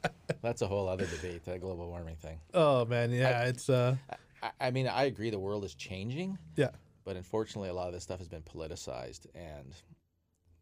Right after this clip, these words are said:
Speaker 1: there's a lot of half truths out there.
Speaker 2: Yeah, it's
Speaker 1: Uh, uh, but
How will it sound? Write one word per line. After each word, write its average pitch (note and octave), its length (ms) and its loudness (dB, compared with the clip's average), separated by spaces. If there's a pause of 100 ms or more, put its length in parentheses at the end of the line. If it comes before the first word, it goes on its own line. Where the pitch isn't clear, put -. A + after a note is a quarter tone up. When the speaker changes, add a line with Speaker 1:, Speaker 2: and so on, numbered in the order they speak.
(140)
Speaker 1:
there's A2 260 -8
a A2 40 -4
lot A2 140 0
of F#2+ 60 -6
half F#2+ 220 -4
truths - 360 -12
out C2 160 -12
there. C2+ 220 -12 (1300)
Speaker 2:
Yeah, A#2+ 300 2
it's E3+ 520 4 (720)
Speaker 1:
Uh, - 60 2
uh, - 420 2
but D3+ 120 2